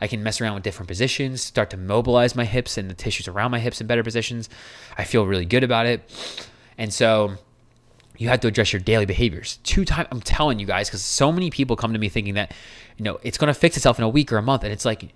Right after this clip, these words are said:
"No, motherfucker." <laughs> I don't actually call anybody a motherfucker. I'm just, I get re-, when no one's around again, I'm just really hyped up. And this is what I really, well, I wanna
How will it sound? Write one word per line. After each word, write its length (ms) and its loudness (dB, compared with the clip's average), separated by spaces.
"No, 320 6
motherfucker." 880 10
<laughs> 240 -12
I 40 4
don't 160 6
actually 240 2
call 260 8
anybody 400 2
a 40 -4
motherfucker. 560 0
I'm 120 -2
just, 220 -2
I 100 4
get 180 2
re-, 300 0
when 380 2
no 140 2
one's 260 0
around 340 2
again, 420 -2
I'm 220 -6
just 240 -6
really 560 -4
hyped 300 -2
up. 220 0
And 100 -4
this 140 6
is 120 -2
what 100 4
I 40 6
really, 500 8
well, 120 2
I 20 8
wanna 380 2